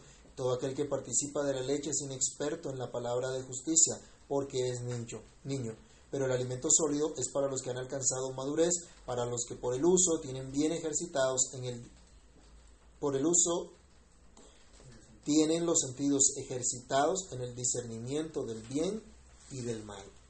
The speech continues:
Así debemos crecer entonces también para atender y ayudar a otros. Necesitamos este ánimo no solo desde los púlpitos, sino también desde la familiaridad de nuestro hogar,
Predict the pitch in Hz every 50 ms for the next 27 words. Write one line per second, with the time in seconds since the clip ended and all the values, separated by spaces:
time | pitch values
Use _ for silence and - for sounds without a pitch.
0 | - - - - - - - - - - - - 123 - 151 160 170 175 170 160
1 | 147 143 143 143 - - - - - - 131 131 151 175 - - 160 147 139 123
2 | 127 160 180 185 - - - - - - 143 151 165 151 143 135 135 135 135 -
3 | - - - - 135 127 117 110 104 - - - - - - - - - 139 131
4 | - 139 127 123 127 139 151 147 131 120 113 110 117 117 117 117 120 120 120 -
5 | - - - - - - - - 120 120 123 120 117 120 - - - - - -
6 | - - - 143 151 147 160 160 160 156 - 175 180 208 214 - 208 196 - -
7 | - 156 151 160 170 175 185 185 202 233 240 - - - - - - - - -
8 | - - - - - 127 120 123 123 - 165 175 190 196 185 175 151 147 151 147
9 | 147 - - - 190 202 208 190 - - - 151 139 - - 127 127 123 139 139
10 | 139 139 147 175 208 226 247 - - - - - - - - - - - 135 139
11 | 139 139 135 139 131 127 - 139 135 135 131 127 131 123 123 123 123 127 131 139
12 | 151 156 156 156 151 143 135 131 123 - - 120 117 113 120 127 135 151 190 185
13 | - -